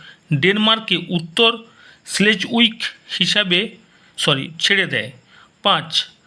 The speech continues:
জার্মানির পূর্ব সীমান্ত পোল্যান্ড স্বাধীন ও ঐক্যবদ্ধ রাষ্ট্র হিসাবে গঠিত হয়। ছয়, উত্তর সাইলেসিয়া ও পূর্ব প্রাশিয়া গণভোটের মাধ্যমে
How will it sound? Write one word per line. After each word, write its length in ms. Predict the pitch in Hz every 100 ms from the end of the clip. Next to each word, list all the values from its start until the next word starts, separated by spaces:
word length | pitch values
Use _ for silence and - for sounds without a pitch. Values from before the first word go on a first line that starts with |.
| - _ -
জার্মানির 540 | 139 180 220 240 262 - -
পূর্ব 300 | 202 214 254
সীমান্ত 460 | 269 254 240 - 170 196 -
পোল্যান্ড 420 | 180 196 220 226 - - _ _ _ _ _ _ _ -
স্বাধীন 520 | - 151 165 202 233
ও 260 | 220 208 175
ঐক্যবদ্ধ 560 | 170 208 208 214 185
রাষ্ট্র 380 | 202 165 165 190
হিসাবে 280 | 180 214 226
গঠিত 380 | 160 151 143 123
হয়। 220 | - - - - - _ -
ছয়, 360 | - 160 127 - - - - 190
উত্তর 500 | 196 190 254 262 247
সাইলেসিয়া 680 | - 185 196 202 226 226
ও 160 | - 196
পূর্ব 420 | 170 190 185 214
প্রাশিয়া 460 | 214 202 - 220 175
গণভোটের 580 | 143 160 170 190 214 208
মাধ্যমে 580 | 202 165 160 143 190